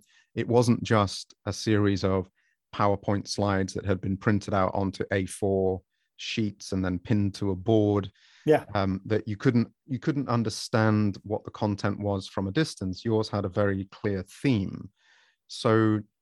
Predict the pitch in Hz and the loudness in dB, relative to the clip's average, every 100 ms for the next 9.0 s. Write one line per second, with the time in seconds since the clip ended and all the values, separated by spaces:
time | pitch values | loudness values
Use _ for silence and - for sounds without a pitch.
0 | _ - 123 117 107 - 131 117 131 120 | _ 0 2 2 -4 -2 0 2 0 0
1 | 123 - 113 113 113 113 110 _ _ _ | -6 -6 -2 0 0 -4 -10 _ _ _
2 | 113 135 233 233 165 139 - 127 127 127 | -2 6 6 6 4 0 0 2 4 4
3 | 127 - 117 120 123 123 - 131 131 123 | 2 -2 0 2 0 -2 -6 -4 -2 -2
4 | 123 - 107 101 104 107 101 101 98 - | -4 -2 0 0 -2 -2 -2 -4 -6 -8
5 | 98 - 101 95 95 - 104 95 95 104 | -10 -8 -6 -4 -6 -8 -8 -6 -4 -4
6 | 95 95 101 98 - 95 104 98 - 104 | -2 -4 -6 -6 -8 -8 -6 -8 -8 -14
7 | - - - 107 101 - 110 104 101 101 | -10 -12 -2 -2 -2 -4 -2 -2 -4 -6
8 | 104 98 - 110 104 - 101 98 101 98 | -6 -8 -6 -4 -4 -4 -6 -4 -2 -4